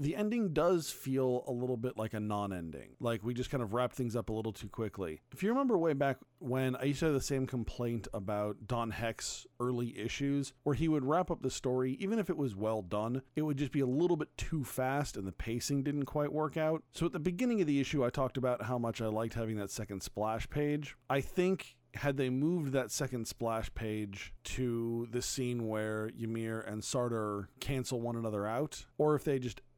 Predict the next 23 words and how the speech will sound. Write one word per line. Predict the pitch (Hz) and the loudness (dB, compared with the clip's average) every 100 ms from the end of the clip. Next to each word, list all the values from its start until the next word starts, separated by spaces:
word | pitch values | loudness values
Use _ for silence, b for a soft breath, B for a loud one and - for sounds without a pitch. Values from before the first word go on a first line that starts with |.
| - | -6
inserted | 131 117 - 156 143 135 | -4 -2 0 0 2 0
an | 131 | -2
extra | 123 - 101 | -4 -4 -6
page | - - 151 143 95 | -4 -2 -2 -2 -4
there, | 98 87 82 78 - - | -4 -2 -2 -4 -8 -8
it | 123 | -6
would | 110 127 143 | -4 0 0
have | 107 127 101 95 | 0 -2 -2 -2
been, | 107 107 104 104 101 - | -2 0 -2 -4 -6 -6
I | |
think, | - 160 139 | -2 -2 -2
just | 147 - | -4 -2
that | 151 | -2
little | 147 175 226 226 | 0 0 0 2
bit | 160 175 | 4 4
more | 147 143 147 147 139 127 107 98 92 - | 4 0 2 2 2 2 2 0 -4 -4
that | 127 | -2
we | 117 | -2
needed. | 120 113 107 | -2 -2 -4
It | 143 | -2
would | 143 | -2
have | 131 | 0
provided | 139 131 131 127 127 123 | -2 0 2 2 0 -2